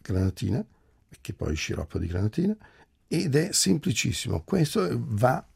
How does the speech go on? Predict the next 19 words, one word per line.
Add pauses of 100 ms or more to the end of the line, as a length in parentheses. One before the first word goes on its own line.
da
me
per
la
maggiore (800)
ed
è
totalmente
analcolico, (420)
eh, (180)
naturale. (840)
Io
li, (180)
li
chiamo
i
cocktail
della
vitamina,